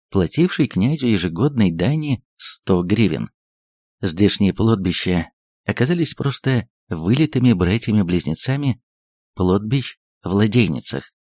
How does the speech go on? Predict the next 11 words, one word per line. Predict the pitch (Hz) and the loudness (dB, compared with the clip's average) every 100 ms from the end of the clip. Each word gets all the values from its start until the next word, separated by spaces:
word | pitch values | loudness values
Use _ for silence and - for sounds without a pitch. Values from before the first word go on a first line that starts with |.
| _ | _
А | - | -4
ну | 92 120 | 0 2
да | 156 | 2
ладно, | 139 131 101 82 _ - | 0 0 -2 -4 _ -4
я | 87 110 | -2 -2
сюда | 120 123 | 0 2
не | 123 | 4
любоваться | 120 117 107 85 98 - 98 80 _ - | 2 2 2 2 -2 -2 -4 -6 _ 2
индустриальными | 110 90 90 - 95 87 87 85 | 2 2 -2 0 2 4 2 0
красотами | - 95 - 76 - 73 | -2 -4 -2 -4 -4 -6
приехал. | - 85 82 - - | -4 -2 -4 -6 -12